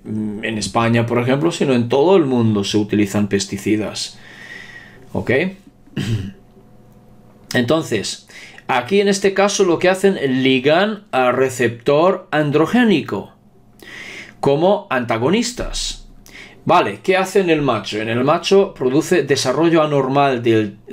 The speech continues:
sistema reproductor y feminización. Y en la hembra, masculinizaci-, masculinización endocrina. Otra cosa, ftalatos, ¿ok?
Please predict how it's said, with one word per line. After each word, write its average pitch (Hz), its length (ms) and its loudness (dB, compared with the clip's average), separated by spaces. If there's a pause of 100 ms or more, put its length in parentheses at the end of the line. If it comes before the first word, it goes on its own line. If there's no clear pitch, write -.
sistema 120 540 0
reproductor 165 720 2 (160)
y 156 80 -2
feminización. 123 1040 0 (380)
Y 127 180 4
en 147 140 0
la 151 180 2
hembra, 131 340 0
masculinizaci-, 110 1080 -2 (100)
masculinización 113 1500 0 (340)
endocrina. 110 600 -2 (2250)
Otra 220 280 0
cosa, 127 500 -2 (180)
ftalatos, - 1120 -2 (680)
¿ok? 117 200 0